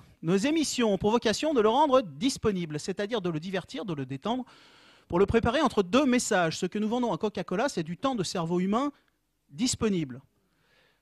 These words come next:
Le gars qui est dans son canapé, qui se prend pour le roi du pétrole et qui zappe comme une bête comme ça le soir et qui se dit, euh, «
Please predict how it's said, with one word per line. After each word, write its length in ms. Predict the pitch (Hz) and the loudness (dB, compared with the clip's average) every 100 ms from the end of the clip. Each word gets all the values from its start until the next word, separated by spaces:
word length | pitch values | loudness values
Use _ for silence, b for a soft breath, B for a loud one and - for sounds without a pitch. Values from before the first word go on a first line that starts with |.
| _ _ _ _ _ | _ _ _ _ _
Le 180 | 147 214 | 0 6
gars 180 | 277 320 | 8 8
qui 120 | 240 | 6
est 20 | |
dans 140 | 220 247 | 2 4
son 160 | 254 | 2
canapé, 560 | 240 240 240 254 254 247 | 4 4 4 4 2 2
qui 100 | 175 | -2
se 80 | - | 0
prend 140 | 208 | 2
pour 120 | 190 | 4
le 40 | 175 | 6
roi 120 | 247 | 6
du 120 | 240 | 6
pétrole 460 | 247 220 233 233 180 | 0 2 4 4 2
et 60 | |
qui 140 | - 165 | -4 0
zappe 240 | 214 262 | 0 2
comme 160 | 226 214 | 2 2
une 120 | 190 | 2
bête 220 | 202 220 | 2 2
comme 140 | 185 170 | -2 0
ça 160 | 196 | 2
le 100 | 185 | 2
soir 380 | 165 180 190 151 | 2 2 2 0
et 40 | |
qui 160 | 139 151 | -4 -12
se 60 | 135 | -8
dit, 220 | 180 175 | -4 -2
euh, « 200 | 143 | -2